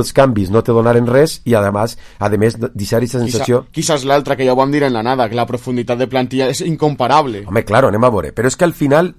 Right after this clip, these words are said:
Speaker 1: si tu li pegues la volta a esta història, senteu-vos i analiseu-ho. Quan val el United? Vuit-cents milions?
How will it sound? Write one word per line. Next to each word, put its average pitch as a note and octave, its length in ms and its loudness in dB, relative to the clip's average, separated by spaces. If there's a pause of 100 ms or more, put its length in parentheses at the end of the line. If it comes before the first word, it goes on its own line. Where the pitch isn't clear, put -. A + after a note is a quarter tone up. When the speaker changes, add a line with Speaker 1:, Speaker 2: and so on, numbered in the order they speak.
Speaker 1:
si A#2 140 -6
tu - 100 -2
li G3+ 140 -2
pegues D#3+ 180 0
la C3 140 2
volta C3+ 160 0
a A#2 80 -6
esta A2+ 80 -6
història, D#3+ 400 0 (340)
senteu-vos C3 540 0
i A#2 80 2
analiseu-ho. G2+ 480 -4 (400)
Quan E3+ 160 6
val G3 160 6
el G3 160 2
United? A2+ 480 -2 (1300)
Vuit-cents B2+ 400 2
milions? F#3 460 2